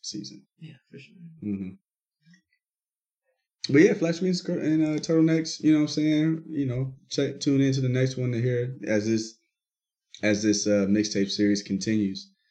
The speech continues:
Speaker 1: We're getting close, y'all. We're almost there.
Speaker 2: Oh, yeah.
Speaker 1: We're almost there. I know. Don't, don't cry.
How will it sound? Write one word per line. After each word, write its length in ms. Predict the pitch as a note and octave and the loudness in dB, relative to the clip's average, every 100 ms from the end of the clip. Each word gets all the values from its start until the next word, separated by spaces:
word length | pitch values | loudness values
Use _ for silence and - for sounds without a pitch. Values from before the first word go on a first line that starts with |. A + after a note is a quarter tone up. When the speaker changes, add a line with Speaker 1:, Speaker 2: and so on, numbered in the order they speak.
| _ _ _ - | _ _ _ -2
Speaker 1:
We're 120 | G#2 | 2
getting 220 | A2+ A2+ | 2 0
close, 380 | - C3+ B2+ A2 | 4 4 4 4
y'all. 440 | G#2 G2 G2 G2 _ _ - | 2 2 -2 -6 _ _ -4
We're 100 | A2 | 0
almost 300 | A2+ A#2+ A2 | 2 2 2
there. 360 | B2+ A#2+ G2+ - _ _ _ _ | 4 6 4 -2 _ _ _ _
Speaker 2:
Oh, 140 | - D3+ | -20 -14
yeah. 260 | E3+ C#3+ D3+ G#2 | -12 -12 -10 -6
Speaker 1:
We're 120 | G#2+ | -2
almost 340 | A2+ A#2 G#2 | 0 -2 0
there. 400 | B2+ A2 G2 - - _ G2+ | 2 4 2 -2 -18 _ -2
I 40 | |
know. 360 | A2+ A2+ G2 G2 | 0 0 -2 -2
Don't, 360 | A2 A#2+ A2+ - | -4 -4 -8 -6
don't 180 | B2+ | -6
cry. 220 | B2+ F#2 | -4 -6